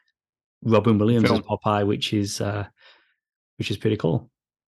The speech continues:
Speaker 2: That's a nice little bridge, isn't it?
Speaker 1: It is, it is. I, I like that continuity, 'cause they could have just had
Speaker 2: Mm.
Speaker 1: Robin Williams do it. It's nice that they've gone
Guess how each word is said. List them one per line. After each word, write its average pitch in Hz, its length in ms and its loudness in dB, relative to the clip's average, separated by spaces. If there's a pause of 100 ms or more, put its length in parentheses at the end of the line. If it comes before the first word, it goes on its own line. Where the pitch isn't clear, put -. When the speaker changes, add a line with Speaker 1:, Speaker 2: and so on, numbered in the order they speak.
(220)
Speaker 2:
That's - 160 0
a 160 40 4
nice 143 280 4
little 120 160 2
bridge, 104 300 0
isn't 92 200 -2
it? 90 120 -8 (1300)
Speaker 1:
It 190 200 8
is, 110 300 6
it 127 160 4
is. 101 140 4
I, 80 220 -4
I 139 100 4
like 147 300 4
that - 160 -6
continuity, 101 680 0
'cause 139 240 0 (340)
they 233 100 6
could 285 180 6
have 220 100 6
just 151 180 2
had 123 180 6
Speaker 2:
Mm. 120 40 2
Speaker 1:
Robin 123 280 8
Williams 117 340 6
do 101 160 4
it. 110 100 4
It's 139 200 -6
nice 131 440 6
that - 160 -4
they've 104 160 -6
gone 104 400 2